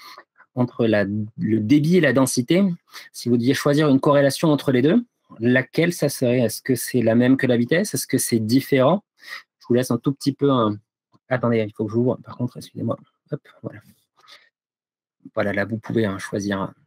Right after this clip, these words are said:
laquelle vous, euh, <clears throat> laquelle vous paraît la plus, euh, la plus adaptée, euh, entre, euh, comme corrélation entre les deux, euh, entre les, euh, entre, euh, cette,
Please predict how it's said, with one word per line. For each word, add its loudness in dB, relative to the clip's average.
laquelle 0
vous, 4
euh, 4
<clears throat> 0
laquelle 2
vous 2
paraît 2
la 2
plus, 2
euh, 2
la 0
plus 0
adaptée, 2
euh, 2
entre, 2
euh, 2
comme 0
corrélation 0
entre -2
les 0
deux, 2
euh, 0
entre -8
les, 0
euh, 0
entre, -2
euh, 2
cette, -10